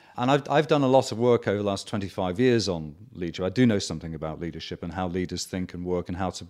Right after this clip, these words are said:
how they can become more effective. Um, what's really important is to be able to have an open discussion. I mean, the thing, the concern I've got at the moment, and it could be a negotiating position, but when the government says Brexit means Brexit,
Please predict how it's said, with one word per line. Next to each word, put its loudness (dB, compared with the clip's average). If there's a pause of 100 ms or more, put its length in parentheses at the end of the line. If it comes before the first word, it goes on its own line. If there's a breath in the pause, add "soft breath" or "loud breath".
how -2
they -2
can -8
become -6 (320 soft breath)
more 0
effective. -4 (560 loud breath)
Um, 0 (600 soft breath)
what's 2
really 8
important 0
is -4
to -12
be 2
able 2
to -6
have 0
an 0
open -4
discussion. -8 (240 soft breath)
I -20
mean, 2
the 0
thing, 0
the -4
concern 2
I've 4
got -2
at -6
the -12
moment, -6
and -2
it -4
could 0
be 6
a 6
negotiating 0
position, -6
but -6
when 2
the 2
government 2
says 0
Brexit 0
means -4
Brexit, -6